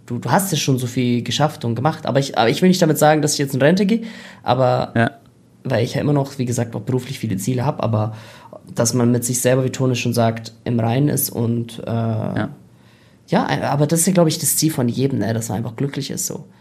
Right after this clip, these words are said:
Speaker 2: Ja. Wie glaubst du, Bro? Schon mal irgendwann werden wir auch wahrscheinlich Eltern. Natürlich ist es noch jetzt ein bisschen weit weg.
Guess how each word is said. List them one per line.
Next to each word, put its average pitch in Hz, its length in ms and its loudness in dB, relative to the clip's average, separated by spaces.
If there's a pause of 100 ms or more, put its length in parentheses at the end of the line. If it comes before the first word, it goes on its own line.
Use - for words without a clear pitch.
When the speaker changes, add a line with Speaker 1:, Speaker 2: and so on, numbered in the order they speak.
(960)
Speaker 2:
Ja. 110 180 -4 (400)
Wie 147 120 2
glaubst 208 240 0
du, 165 60 0
Bro? 160 280 2 (1200)
Schon - 120 -4
mal 117 120 2
irgendwann 127 380 4
werden 117 160 2
wir 104 100 -2
auch 104 100 -4
wahrscheinlich 104 300 -6
Eltern. 151 380 -2 (420)
Natürlich 113 340 -4
ist 127 120 -8
es - 40 -18
noch 110 180 -6
jetzt 113 160 -4
ein - 40 -20
bisschen 110 160 -2
weit 107 160 0
weg. 143 240 0